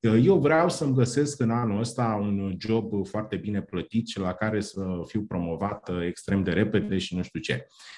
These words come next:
Poți să-mi faci Feng Shui pe tema asta?" Da, se poate, dar ești dispusă să trimiți C V-uri, să te duci la in-, "A, păi nu, eu vreau doar să stau acasă și să mă sune cineva."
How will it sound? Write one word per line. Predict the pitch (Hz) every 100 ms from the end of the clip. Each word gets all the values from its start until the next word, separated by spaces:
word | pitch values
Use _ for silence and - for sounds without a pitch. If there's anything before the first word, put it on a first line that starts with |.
| -
Poți | 127 123
să-mi | 107
faci | 104 107
Feng | - 95 92
Shui | - 95
pe | 92 87
tema | 85 82 143
asta?" | 240 240 147 - _
Da, | 107 101 67 104 156
se | 165
poate, | - 175 - 92
dar | 98 123 92 - - - -
ești | 123 101
dispusă | 113 113 - 107 107 113
să | 113 113
trimiți | 117 113 113 - 107
C |
V-uri, | 104 101 104
să | -
te | 107 107
duci | 110 107
la | 110 107
in-, | 110 104
"A, | 85 90 92 90
păi | - 85 85
nu, | 107 170
eu | 165
vreau | 110 120
doar | 127
să | 127
stau | - 131
acasă | 127 123 127 -
și | -
să | 139
mă | 131
sune | 131 156
cineva." | 139 - 165 156 127 -